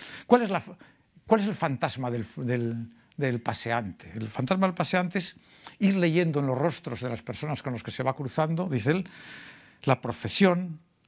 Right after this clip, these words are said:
la ascendencia, el carácter de esas personas. Bueno, <laughs> eh, no es probable que, eh, Benjamin conocía, o sí, probablemente igual sí había oído hablar de la teoría del tipaje, pero se parece como un,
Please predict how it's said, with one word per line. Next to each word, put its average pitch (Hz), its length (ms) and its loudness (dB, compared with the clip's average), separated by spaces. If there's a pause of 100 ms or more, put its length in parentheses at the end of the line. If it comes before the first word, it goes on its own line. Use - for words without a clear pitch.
la 110 80 -2
ascendencia, 139 840 -2
el 127 120 -4
carácter 113 480 -4
de 90 60 -12
esas 98 200 -10
personas. - 580 -16
Bueno, 131 180 -2 (300)
<laughs> - 520 -6
eh, 139 720 0
no 160 300 2
es 170 100 0
probable 160 440 2
que, 120 440 -2 (260)
eh, 123 460 0 (220)
Benjamin 127 380 2
conocía, 117 380 -2
o 143 40 0
sí, 196 140 0
probablemente 226 480 -2
igual 185 180 2
sí - 160 -4
había 135 180 2
oído 135 120 -2
hablar 139 140 0
de 117 60 -4
la 113 40 -4
teoría 131 180 0
del 135 80 -2
tipaje, 143 300 -2
pero 123 120 -6
se - 60 -4
parece 123 220 -2
como 120 180 -4
un, 104 480 -4